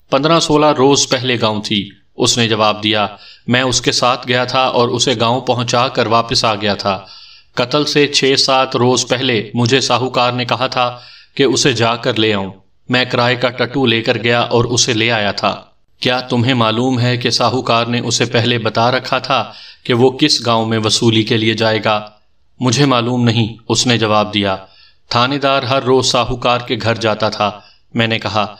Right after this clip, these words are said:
"तुमने कभी देखा था वो वहाँ क्या करता था?" "लड़की को कमरे में बुलाकर दरवाजे बंद कर लेता था," मुंशी ने जवाब दिया। तीन बार ऐसे हुआ कि मुझे पता चला कि थानेदार घर आया बैठा है।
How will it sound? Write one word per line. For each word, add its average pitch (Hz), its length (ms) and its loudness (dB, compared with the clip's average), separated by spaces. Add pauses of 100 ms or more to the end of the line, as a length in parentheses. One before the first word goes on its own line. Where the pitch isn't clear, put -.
(260)
"तुमने 143 240 4
कभी 147 280 0
देखा 123 340 -2
था 139 280 0
वो 123 200 4
वहाँ 117 320 0
क्या 123 160 0
करता 120 340 -2
था?" - 420 -6 (400)
"लड़की 123 320 2
को 127 180 4
कमरे 127 360 0
में 113 160 2
बुलाकर 117 480 2
दरवाजे 113 540 0
बंद 117 260 -2
कर 110 180 -4
लेता 107 280 0
था," 101 400 -6 (220)
मुंशी 120 320 2
ने 120 120 2
जवाब 110 340 0
दिया। 107 360 0 (340)
तीन 135 240 2
बार 127 300 2
ऐसे 120 260 0
हुआ 120 280 2
कि 123 140 -4
मुझे 117 280 0
पता 120 280 0
चला 123 280 0
कि 120 160 -6
थानेदार 117 640 0
घर 127 160 0
आया 107 200 0
बैठा 104 320 -2
है। 95 240 -6